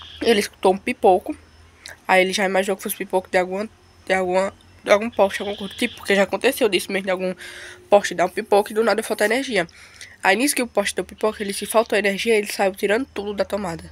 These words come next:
Tudo, tudo, tudo, já pra não acontecer de queimar nada. Aí, tipo assim, como a energia tá só numa fase só, a gente deixa pouquinhas coisas na energia pra gente, tipo, manter mesmo. Aí, tipo assim,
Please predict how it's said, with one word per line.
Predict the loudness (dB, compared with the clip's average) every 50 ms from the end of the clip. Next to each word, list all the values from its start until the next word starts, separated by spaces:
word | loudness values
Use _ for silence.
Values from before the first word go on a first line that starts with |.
| -16 -8
Tudo, | -6 -4 -4 -4 -6
tudo, | -8 -8 -8 -8 -8
tudo, | -8 -8 -10 -8 -8
já | -8 -8 -8
pra | -6 -6
não | -6 -6
acontecer | -6 -8 -8 -8 -8 -6
de | -8 -10 -8
queimar | -6 -6 -6 -4 -4 -4 -4
nada. | -4 -4 -4 -6 -8 -10 -14 -18 -20 -18 -18 -18 -18 -20 -20 -20 -20 -20 -20 -20 -20 -20 -20 -20 -20 -20 -4 0
Aí, | 0 0
tipo | 0 2 2 2
assim, | 2 2 -2
como | -6 -4 -4
a | -2
energia | -2 -2 0 0 -2
tá | -2 -4
só | -4 -4 -4 -4
numa | -4 -4
fase | -2 -2 -2 -2 -2 -4
só, | -2 0 2 2 0 0
a | 0 -2 -2
gente | -2 -4 -6 -8 -6
deixa | -6 -4 -6 -6 -2 -2
pouquinhas | -2 -2 -2 -4 -6 -4 -2 -2 -4 -4
coisas | -6 -4 -4 -4 -2 -4 -4 -4
na | -4 -4 -4
energia | -4 -4 -6 -6 -6 -6 -4 -4 -4
pra | -2 0 2 2 2
gente, | 0 -2 -6 -8 -10 -14 -18
tipo, | -16 -16 -18 -12 _ -8 -6 -6 -6 -8 -10 _ -20 -20 -18 -18 -18 -18 -20 -20 -20 -20 -10 -6
manter | -4 -4 -2 2 2 2
mesmo. | 2 2 -2 -4 -6 -8 -12 -16 -20 -18 -18 -18 -18 -6 0
Aí, | 0 0 0
tipo | 0 -2 -2 -2
assim, | -2 -2 -4 -6 -6 -6